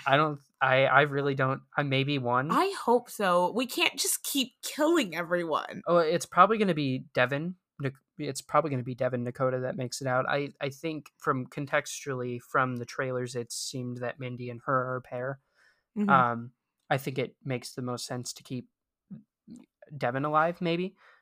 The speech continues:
Speaker 1: Um,
Speaker 2: And kill her brother?
Speaker 1: Yeah,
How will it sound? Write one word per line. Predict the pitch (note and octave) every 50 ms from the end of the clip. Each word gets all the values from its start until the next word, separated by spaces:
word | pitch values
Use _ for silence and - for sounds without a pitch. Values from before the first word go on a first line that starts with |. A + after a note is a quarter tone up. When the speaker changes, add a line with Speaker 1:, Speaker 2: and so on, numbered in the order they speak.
| _ _ _ -
Speaker 1:
Um, | C#3+ C#3 C3+ C3 C3 B2+ C3 F3
Speaker 2:
And | A3+ A3+
kill | - C4 B3 A#3 A#3+ A#3 G3+ - - -
her | A#3 C#4 A#3
brother? | A3 G3 G#3 F#3+ G#3+ A3+ B3 B3+ C#4 G4+ G#4 F#4 F4+ - - - - - _ _ _ - - _ _ _ _ _ _ _ _ _ _ _ _
Speaker 1:
Yeah, | D#3+ D3 C#3 D3+ D#3